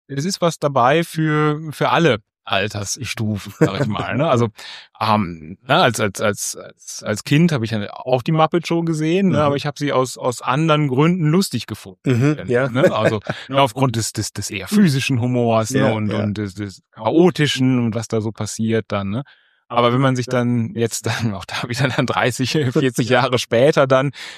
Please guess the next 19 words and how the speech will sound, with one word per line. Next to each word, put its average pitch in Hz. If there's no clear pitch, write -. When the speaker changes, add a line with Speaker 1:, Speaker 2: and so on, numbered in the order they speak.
Speaker 1:
diesen 127
Film 240
anschaut, 135
dann 151
denkt 156
man 151
sich 147
auch, 147
ja, 170
diese 160
Figuren 170
haben 170
einen 175
Punkt, 165
ne? 135
Diese 147
Figuren 156
haben 147
eine 151